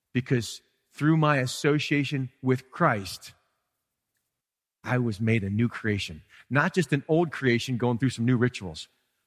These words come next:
I was made a new creation. And even more than that,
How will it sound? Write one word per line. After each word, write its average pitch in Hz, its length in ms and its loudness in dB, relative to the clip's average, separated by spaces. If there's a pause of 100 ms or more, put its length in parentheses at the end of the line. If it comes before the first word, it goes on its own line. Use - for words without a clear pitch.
(120)
I 123 100 2
was 117 200 0
made 120 220 2
a 104 60 -2
new 117 320 2
creation. 110 640 -6 (920)
And 131 140 2
even 135 240 4
more 131 240 2
than 143 140 0
that, 110 240 -2